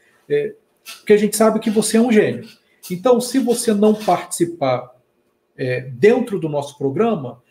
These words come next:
pelo menos a gente sabe que vai ter uma pessoa amiga, é, muito competente, é, na, na sociedade. E, e assim foi.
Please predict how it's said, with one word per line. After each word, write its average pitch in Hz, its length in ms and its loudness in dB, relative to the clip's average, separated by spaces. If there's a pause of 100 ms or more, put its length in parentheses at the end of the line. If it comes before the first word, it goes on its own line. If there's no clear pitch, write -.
(180)
pelo 240 180 6
menos 208 220 0
a 214 40 4
gente 214 140 0
sabe 202 300 -4
que 214 80 -8
vai 208 160 -2
ter 208 100 -4
uma 208 140 0
pessoa 214 480 2
amiga, 190 480 -2 (400)
é, 147 380 2
muito 165 360 0
competente, 185 1000 0 (300)
é, 151 280 -2
na, 156 280 -2
na 151 120 -2
sociedade. 170 720 -6 (1200)
E, 170 260 0
e 196 60 8
assim 214 340 2
foi. 127 380 -8